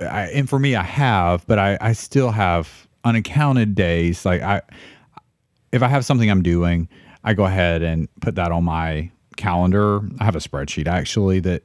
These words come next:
manages my vacation time so that I know how much I have, um, to use that isn't accounted for. Y'all, I still have eighteen <laughs> days, um, even with everything for the rest of the year, like the week I'm in Vegas, this, that, and the other. So, um, my boss, he was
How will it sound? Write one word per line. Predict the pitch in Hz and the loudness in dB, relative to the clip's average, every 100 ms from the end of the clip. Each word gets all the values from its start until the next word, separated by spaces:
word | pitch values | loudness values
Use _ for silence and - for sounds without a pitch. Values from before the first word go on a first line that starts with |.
| - | -2
manages | 104 95 90 90 | 0 2 0 0
my | 87 85 85 | 0 0 -2
vacation | - 95 92 85 104 | 0 -2 0 0 0
time | 107 107 110 107 | 2 2 2 0
so | - | 0
that | 92 87 | -2 -2
I | 87 | -2
know | 90 | 0
how | 95 | 0
much | 107 101 | 0 0
I | 104 | 0
have, | 117 117 117 117 - - - - | 0 2 0 -2 -8 -20 -20 -12
um, | - 98 90 82 92 | -2 0 0 -4 -10
to | - 98 | -4 -2
use | 95 127 156 165 165 | 0 0 2 0 0
that | 131 104 | 0 0
isn't | 110 104 | 2 0
accounted | 95 120 120 117 | 0 0 0 0
for. | 143 | 0
Y'all, | 131 117 | 0 0
I | |
still | 92 113 | 0 0
have | 101 - | 0 -2
eighteen | 90 82 92 87 | -4 -2 0 0
<laughs> | 85 | 2
days, | 73 - - - - - - - | 0 0 -2 -4 -10 -8 -4 -2
um, | 127 139 127 | 0 0 0
even | 151 160 156 | -2 0 0
with | 127 | -2
everything | 123 135 131 123 | 0 0 0 0
for | 117 | 0
the | 104 | 0
rest | 101 101 - | 0 0 0
of | 98 | 0
the | |
year, | 95 95 90 | 0 0 0
like | 87 90 | 0 -2
the | 107 | 0
week | 104 101 | 0 0
I'm | 101 | 0
in | 95 | 0
Vegas, | 85 85 85 85 | 0 -2 -2 -2
this, | - 85 82 | -2 -6 -4
that, | - 80 | -6 -6
and | 67 | -4
the | 87 | -2
other. | 80 71 80 | -2 -2 -4
So, | - 80 82 - - - - 78 | -2 -2 -2 -4 -14 -20 -14 0
um, | 95 87 87 _ _ _ _ - | 2 2 -2 _ _ _ _ -2
my | 127 | -2
boss, | 123 107 104 95 - - | 2 2 2 0 -12 -8
he | 107 120 | -2 0
was | 110 92 - | 0 -4 -10